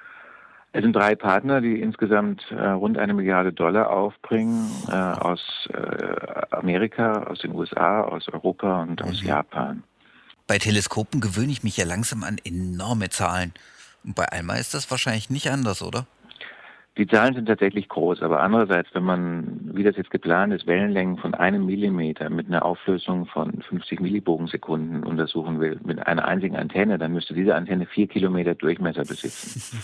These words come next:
Speaker 2: <laughs>
Speaker 1: Insofern ist alma schon eine realistische Alternative. alma wird über fünfzig Antennen verfügen, die über einen sogenannten Korrelator interferometrisch zusammengeschaltet werden. Jede dieser einzelnen Antennen wiegt hundertfünfzehn Tonnen.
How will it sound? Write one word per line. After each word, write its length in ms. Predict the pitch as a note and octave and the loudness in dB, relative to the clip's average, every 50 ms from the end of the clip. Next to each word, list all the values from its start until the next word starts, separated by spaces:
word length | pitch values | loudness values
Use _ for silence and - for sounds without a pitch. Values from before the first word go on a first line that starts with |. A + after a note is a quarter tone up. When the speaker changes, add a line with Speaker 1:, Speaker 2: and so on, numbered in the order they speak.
| - - - - | -14 -16 -18 -12
Speaker 2:
<laughs> 60 | - | -10
Speaker 1:
Insofern 420 | - E2 - F#2+ - - G2 F#2 | -2 0 0 0 2 2 2 2
ist 260 | F2+ E2+ - - - - | 2 0 -4 -4 0 2
alma 280 | E2+ F2 F#2 G2 F#2 | 4 4 4 2 2
schon 240 | F2+ - F#2 F#2 F2 | 2 2 2 2 2
eine 360 | - - F2 E2+ D#2+ D2+ - - - - - - | 0 0 2 0 0 0 -2 -4 -6 -8 -4 0
realistische 520 | - F2 E2 E2 F2+ F2 - F#2+ F2 F2+ - | 2 2 2 2 0 0 0 0 2 2 2
Alternative. 800 | E2 E2 E2+ E2 E2 D#2+ - - - E2+ F#2+ F#2 D#2+ C#2+ - - - - - - - - - - - - - - | 2 2 2 2 0 -2 -2 -4 -2 0 0 2 0 -2 -4 -8 -14 -18 -18 -18 -18 -16 -18 -18 -18 -16 -2 2
alma 280 | - F#2 G2+ A#2 A2+ | 4 4 6 6 4
wird 220 | G2+ G#2+ G#2 - - - - _ _ _ _ _ _ _ - - _ _ _ _ _ _ _ _ | 4 2 0 0 -4 -20 -20 _ _ _ _ _ _ _ -20 -20 _ _ _ _ _ _ _ _
über 160 | - G2+ - E3+ | 2 2 2 2
fünfzig 420 | - - B2 B2 - - B2 A#2 | 2 0 0 0 0 0 2 2
Antennen 460 | F#2+ F#2 F2 - F2 F2 G2 A2+ A#2+ | 2 0 2 2 2 4 4 2 2
verfügen, 640 | B2 C3+ A#2 - - - A#2+ B2 B2 B2 C#3 C#3+ D#3 - _ _ _ - - - _ _ - | 2 0 -2 -2 -2 0 0 0 0 0 -2 -4 -4 -8 _ _ _ -20 -20 -20 _ _ 0
die 60 | G2 | 2
über 160 | F2+ G2 F#2 | 4 4 4
einen 320 | F2+ F#2 F2+ E2+ E2 - | 2 2 0 -2 -2 -4
sogenannten 400 | - F#2 F2 F#2+ F#2 F#2 F#2 F2+ | -2 0 0 2 2 2 0 0
Korrelator 580 | - - E2 F2 E2 E2 D#2 E2+ F#2+ - A2+ G2+ | -2 0 0 2 2 4 4 2 4 4 2 2
interferometrisch 720 | F2+ F#2 F#2 F2 - F2+ F2 E2+ D#2+ D#2+ E2+ E2 - F2+ - | 2 2 0 0 0 0 0 0 0 0 0 0 -2 -2 -2
zusammengeschaltet 920 | - F2+ - - D2 D2 D#2+ E2+ F2 E2 - - C2+ C2+ C#2 - - - | -2 -2 0 0 0 2 0 0 -2 -2 -2 -2 -2 -2 -4 -6 -8 -6
werden. 340 | - - - - - - - - _ - - - - - _ | -4 -4 -4 -4 -6 -8 -12 -14 _ -20 -20 -20 -20 -12 _
Jede 240 | - F#2+ G#2 B2+ A#2+ | 2 4 4 4 4
dieser 240 | G#2+ G#2+ G2+ G2 - | 4 4 2 2 2
einzelnen 320 | - G2 G#2+ A2+ G#2+ G2+ | 2 0 2 2 2 2
Antennen 420 | - F2+ - - - F#3 G#3+ G3 | 0 0 0 0 2 2 2 2
wiegt 260 | - - - - - - | 0 -4 -6 -6 -2 2
hundertfünfzehn 680 | - A2+ G#2+ - - G#2+ G2+ - - - G#2 F#2 F2 | 2 2 2 2 0 -2 -2 -2 0 0 0 0 2
Tonnen. 420 | - - D#2 D#2+ D#2+ D2+ - B2+ | 2 2 2 2 0 -2 -6 -10